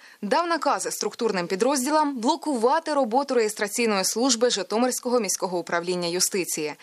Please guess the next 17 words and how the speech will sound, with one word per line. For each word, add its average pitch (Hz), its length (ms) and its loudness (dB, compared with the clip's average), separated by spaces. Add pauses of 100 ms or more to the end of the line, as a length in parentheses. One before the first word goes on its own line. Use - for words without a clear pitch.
(320)
За 269 120 4
зловживання 269 640 2
службовим 247 460 2
становищем 247 680 2
і 240 80 -6
протидію 226 640 -2
законній 180 460 -2
господарській 185 560 -2
діяльності 285 720 0 (200)
передбачено 196 600 0
позбавлення 170 540 0
волі 285 320 2
від 240 160 0
п'яти 190 420 0
до 247 140 2
десяти 170 400 -2
років. 170 340 -2